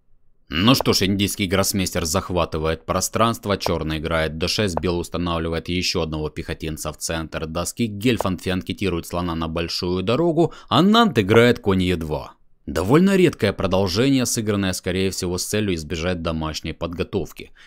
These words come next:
После рокировки в короткую сторону конь направляется на ферзевый фланг. После хода слон е три второй может выйти на д два, либо даже на поле а три. В ответ на это Борис Гельфанд делает провокационный ход конь аш пять, выманивая на себя вражеские пешки с целью вызвать ослабление в позиции неприятеля.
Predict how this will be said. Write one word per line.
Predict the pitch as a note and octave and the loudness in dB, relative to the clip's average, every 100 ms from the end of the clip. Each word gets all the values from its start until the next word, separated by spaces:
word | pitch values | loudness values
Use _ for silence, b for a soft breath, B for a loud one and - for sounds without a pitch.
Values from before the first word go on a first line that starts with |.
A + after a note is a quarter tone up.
| b | b
После | F#2+ - | -2 2
рокировки | G2+ - G#3 F#2+ - | 2 4 6 6 2
в | E2+ | -2
короткую | F2+ F#2 F#2 - F2+ | 2 2 2 0 -2
сторону | - B2 B2 A#2+ | 2 4 6 4
конь | - C#3 | 6 6
направляется | B2 G2+ - F#2 F2+ G2 G#2 - | 6 4 2 2 2 2 2 -2
на | E2+ D#2 | -2 -4
ферзевый | - D#2+ D#2 D#2+ D#2+ | -4 -4 -4 -6 -6
фланг. | - F#2 - - B B | -4 -6 -6 -14 B B
После | - G2+ | -4 -2
хода | - F#2+ E2 | 0 0 -2
слон | - E2 | -4 -4
е | D#2 D#2 | -4 -2
три | A2 | -2
второй | A2+ D#2+ D#2+ | -2 -2 -4
может | D#2 D#2 D#2 | -4 -6 -6
выйти | D#2 D2+ D#2 | -6 -6 -6
на | D2+ | -4
д | D2 | -4
два, | D#2 D#2+ G#2+ A#2 - | -6 0 2 2 -2
либо | E2 B2 E2+ | -2 0 0
даже | D#2 F2+ G2 | 0 -2 -2
на | D#2 | -4
поле | - D2+ D2+ | -6 -8 -6
а | D2 D2+ | -6 -8
три. | - B1 - _ _ _ - - | -10 -14 -16 _ _ _ -20 -12
В | C#2+ D2 | -6 2
ответ | G2 A2 B2 B2+ | 4 4 2 2
на | B2+ | 2
это | A#2+ A2 | 2 2
Борис | A2+ A2 F#2 | 2 2 0
Гельфанд | G2 G#2 G#2 G2 | 0 0 0 0
делает | F#2 G2 F#2 | 2 2 2
провокационный | - F#2 F#2 F#2+ - G2 G2 F#2 | 0 0 0 -2 0 0 2 0
ход | - F#2 | -4 -4
конь | - G2 | -2 -2
аш | F#2+ | -2
пять, | - G2+ | -2 -2
выманивая | F2 F#2 G2 G#2 G2+ G2 G2 | 0 2 2 2 2 2 2
на | F#2+ | 0
себя | - F#2 G2 | 0 0 0
вражеские | F#2 F#2+ F#2 F2+ E2+ - F2+ | 2 2 2 0 -4 -4 -4
пешки | E2+ G#2 G2+ G2+ | -2 -2 -2 -4
с | - | -4
целью | G#2+ G2 G2 | -2 0 0
вызвать | F#2+ G2+ F#2+ - | 0 0 -2 -2
ослабление | G2 - F#2+ G2 G#2+ G#2+ F#2+ | -4 -2 0 0 0 0 -2
в | - | -2
позиции | F2+ D#2 E2+ - E2 | -4 -2 -6 -6 -6
неприятеля. | E2+ F2+ F#2+ F2 C#2 - - | -4 -4 -2 -2 -6 -12 -20